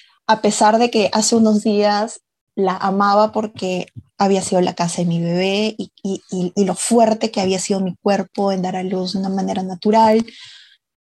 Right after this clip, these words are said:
Pero claro, pasaban los días y era, "Ok, ¿en qué momento va a volver la panza que yo conozco?". <laughs>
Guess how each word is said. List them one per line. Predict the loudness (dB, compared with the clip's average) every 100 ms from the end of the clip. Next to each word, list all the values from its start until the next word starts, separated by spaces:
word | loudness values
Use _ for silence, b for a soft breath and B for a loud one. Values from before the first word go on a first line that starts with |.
| _ _ _ _
Pero | -2 0
claro, | 0 -2
pasaban | -2 -2 -2 -2
los | -2
días | -2 -2 -2
y |
era, | -2 -2
"Ok, | -4 -2
¿en | 0 2 2
qué | 0
momento | 0 0 0 -2 -2 -2 0
va | -2
a |
volver | -2 -2 -2 -2 -2
la | -4
panza | -4 -6 -4
que | -4
yo | -4 -4
conozco?". | -2 -2 -4 -2 2
<laughs> | 2 0 -2 -2 -2